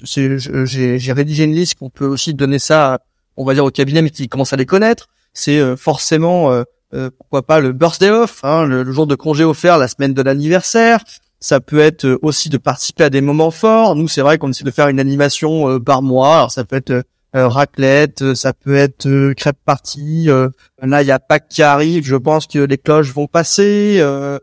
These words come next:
à Noël, on peut mettre le calendrier de l'Avent. On peut faire aussi une soirée à Noël. On a, euh, deux, deux séminaires, euh, dans l'année, euh, hiver et été, où on retrouve l'équipe, où on, où on partage un, un moment de cohésion et pas de travail cette fois-ci. On a aussi des réunions trimestrielles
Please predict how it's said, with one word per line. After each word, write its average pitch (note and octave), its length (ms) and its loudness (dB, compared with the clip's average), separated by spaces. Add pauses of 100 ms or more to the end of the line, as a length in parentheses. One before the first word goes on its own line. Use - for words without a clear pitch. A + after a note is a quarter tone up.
(220)
à C#3 100 2
Noël, D#3+ 300 4
on C#3 60 -2
peut C#3+ 100 -6
mettre C#3 220 -2
le C#3+ 40 -4
calendrier D3 560 -2
de D3 80 -4
l'Avent. G3 560 2
On C#3+ 60 -2
peut C#3+ 140 -6
faire D3 200 -2
aussi C#3+ 240 -6
une C#3+ 120 -4
soirée E3+ 440 0
à E3+ 80 4
Noël. F#3+ 400 2
On D3 140 0
a, D3 180 2
euh, C3 120 -2 (320)
deux, G3 340 2
deux C#3 180 -2
séminaires, F3+ 600 0
euh, C#3 100 2
dans C#3+ 120 0
l'année, F#3 440 2
euh, C3+ 200 2
hiver D#3+ 340 2
et D3+ 120 4
été, G#3+ 300 0
où F#3 60 -2
on C#3+ 180 -2
retrouve D3+ 380 -4
l'équipe, D#3+ 440 -4
où D3 60 -4
on, C3+ 220 0 (300)
où C#3+ 120 -14
on - 20 -18
partage D#3+ 580 0
un, B2+ 80 0
un B2+ 260 0
moment D3 240 0
de C3+ 100 -4
cohésion D3 520 0
et B2+ 60 -2
pas C3+ 160 0
de C3+ 80 0
travail F3+ 420 0
cette - 160 -8
fois-ci. G#3 500 -4 (360)
On D3+ 100 2
a E3 80 6
aussi E3 240 0
des D3 120 2
réunions F3 380 2
trimestrielles F#3 840 0